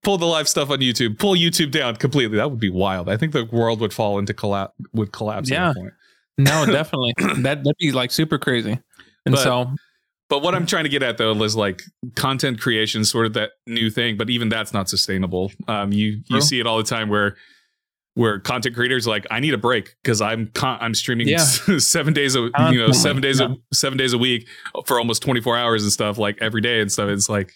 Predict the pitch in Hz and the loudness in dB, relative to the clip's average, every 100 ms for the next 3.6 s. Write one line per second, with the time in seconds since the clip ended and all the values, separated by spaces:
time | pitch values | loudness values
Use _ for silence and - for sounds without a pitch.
0 | - 127 120 101 101 110 107 107 110 98 | -6 -4 -2 0 0 0 -2 -4 -4 0
1 | 113 107 107 104 110 113 110 104 117 113 | 0 0 0 -2 -2 -2 -2 -2 -2 -2
2 | 107 110 107 107 120 110 101 120 117 98 | -2 -2 0 0 -2 -4 -2 -2 0 -2
3 | 92 87 95 104 98 | -2 0 0 0 -4